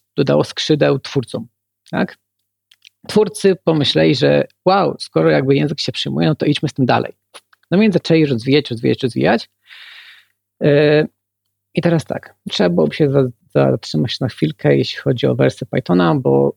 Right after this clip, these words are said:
są dwie istotne rzeczy. Jedna to jest taka, że jest Python dwa siedem, Python trzy. E, do momentu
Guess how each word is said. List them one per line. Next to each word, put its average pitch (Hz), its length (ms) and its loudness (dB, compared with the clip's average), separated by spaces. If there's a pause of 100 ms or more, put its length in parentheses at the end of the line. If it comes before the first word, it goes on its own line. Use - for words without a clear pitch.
są 143 260 -4 (260)
dwie 151 200 0
istotne - 400 -6
rzeczy. 135 300 0 (400)
Jedna 180 220 0
to 147 100 -2
jest 135 160 -2
taka, 139 320 -2
że 131 240 -2
jest - 200 -8
Python 131 300 -4
dwa 151 180 -2
siedem, 165 340 0 (720)
Python 139 260 0
trzy. - 300 -2 (920)
E, 165 500 0
do 156 260 -2
momentu 190 640 2